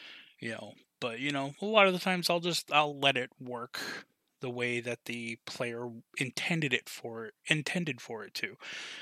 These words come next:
just so it doesn't bog down combat. But, <sighs> I mean, if you think you're gonna be a D M and you're gonna have the entire rule book memorized,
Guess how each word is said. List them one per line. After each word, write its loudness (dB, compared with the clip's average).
just 10
so 4
it -8
doesn't -4
bog -4
down -8
combat. -4
But, 4
<sighs> -4
I 0
mean, 4
if 0
you 0
think -2
you're 0
gonna 0
be 2
a 0
D 0
M 0
and -2
you're -4
gonna 0
have 2
the -4
entire 0
rule -8
book -4
memorized, -2